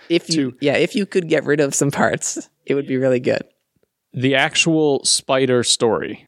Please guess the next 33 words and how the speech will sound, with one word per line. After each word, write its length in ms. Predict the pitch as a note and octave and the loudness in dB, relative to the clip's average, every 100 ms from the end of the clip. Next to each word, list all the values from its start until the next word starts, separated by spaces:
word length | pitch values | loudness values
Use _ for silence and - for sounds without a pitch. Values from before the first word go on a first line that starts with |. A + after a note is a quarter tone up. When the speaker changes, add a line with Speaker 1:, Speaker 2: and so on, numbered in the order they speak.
| - | -6
Speaker 2:
I 120 | C3+ | -2
actually 300 | A#2+ - - | 0 0 0
really 220 | G#2+ G#2 | 2 2
enjoy. 180 | G2+ G2 | 0 -2
I 160 | G#2+ G#2+ | -2 0
like 260 | A2 A2 - | 0 0 0
the 140 | A2 | 0
idea 280 | G#2+ G#2 G#2 | 2 0 0
that 140 | G2+ | 0
they 120 | G#2 | 0
were 100 | G#2 G2+ | 2 2
just 300 | G#2+ - - | 0 -2 -2
spiders 480 | - G#2+ G#2 G#2+ G2+ | 0 0 2 2 2
on 140 | G2+ | 2
a 20 | |
human 300 | G2+ G#2 G2+ | 2 0 0
spaceship. 580 | - G#2 G2+ A2 G2+ - | 0 -2 0 0 -2 -2
They 220 | G#2 G2+ _ _ - | -2 -2 _ _ -6
mutated 680 | A2+ A2 A2 - A2+ G#2+ G#2+ | -2 0 0 0 0 2 0
in 120 | G#2 | 0
these 180 | G#2 F#2+ | 0 -2
caves, 520 | - A2 G#2+ G#2 - - - - | -2 0 0 0 -4 -10 -10 -4
and 120 | A2+ | 0
now 240 | A2+ A#2 | 2 0
that 180 | A#2 A#2 | -2 -2
they 220 | A#2+ A2 | 0 0
are, 100 | G#2+ | 0
they're, 260 | C3+ A2 G#2+ | -2 0 2
like, 280 | G2+ G2 - - _ _ _ - | 2 0 -6 -20 _ _ _ -6
become, 300 | A#2+ B2 A2+ | -4 -2 0
like, 180 | G#2 G#2 | 0 0
these 160 | A2 - | 0 0
psychic 580 | - A#2 A#2 A2+ - | 0 0 0 -2 -4